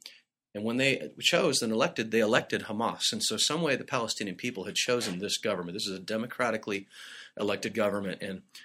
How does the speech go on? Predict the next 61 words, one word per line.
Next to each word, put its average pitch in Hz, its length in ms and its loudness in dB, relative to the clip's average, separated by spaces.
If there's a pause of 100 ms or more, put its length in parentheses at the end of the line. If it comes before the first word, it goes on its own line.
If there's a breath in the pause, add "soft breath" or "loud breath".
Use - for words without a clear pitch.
(140 loud breath)
you 113 80 -2
know 113 100 2
what? 113 200 2
If, 110 140 -4
if 104 200 -4
you 98 60 -6
hear 120 180 2
anything 120 340 0
I 104 60 0
say, 110 440 6 (380 loud breath)
uh, - 140 -12
this 123 240 0
is 123 100 0
why 113 100 4
God 135 300 4
<laughs> - 40 -2
called 113 180 4
us 107 160 4
to 101 60 -2
spread - 320 2
the 95 80 -4
gospel 95 600 0 (320 loud breath)
and 107 140 -4
not 110 220 2
to 95 80 -2
spread 87 320 -2
deno-, 85 380 -4
democracy, 87 640 0 (100)
because - 300 -8
what 95 140 -2
happens 101 460 0 (380 loud breath)
in 101 40 -6
a 92 40 -2
situation 104 420 2
like 92 100 -6
this 107 180 0
was - 240 2 (320 loud breath)
we 110 80 -4
s-, - 260 4
we, 107 240 0
uh, 98 160 -2
set 120 240 4
up 113 120 0
a 110 40 -2
democratic 104 640 -2
election, 107 340 4
and 101 80 -4
what 107 120 -2
do 101 60 -4
they 98 120 -2
get? 104 220 0
You 101 80 -6
know, 95 40 -6
we 101 80 -2
got, 101 300 -2 (100)
you 101 80 -6
know, 92 140 -6 (100)
Hamas 101 400 0
as 92 120 -6
the 90 80 -12
government. 101 420 -2